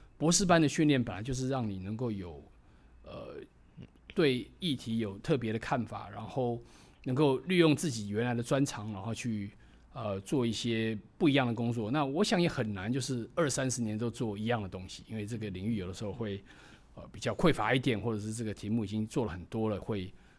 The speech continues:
呃，比较困难。那就我刚讲，就是说我，比如说我是在这个，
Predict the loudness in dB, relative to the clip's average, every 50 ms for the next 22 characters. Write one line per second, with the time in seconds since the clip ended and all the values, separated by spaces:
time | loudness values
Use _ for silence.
0 | _ -18 -14 -8 -6 -6 -4 -2 -2 -2 -2 -4 -8 -6 -2 0 0 0 0 2
1 | 6 8 8 8 8 6 4 0 0 2 4 4 4 4 2 0 -2 -4 -4 -2
2 | 0 2 2 2 2 0 0 -2 -4 -6 -12 -20 -20 -20 -20 -20 -20 -6 0 4
3 | 4 6 8 8 8 8 8 6 4 2 0 0 0 4 4 6 6 6 4 2
4 | -2 -4 -4 -2 -2 -2 -2 -4 -4 -6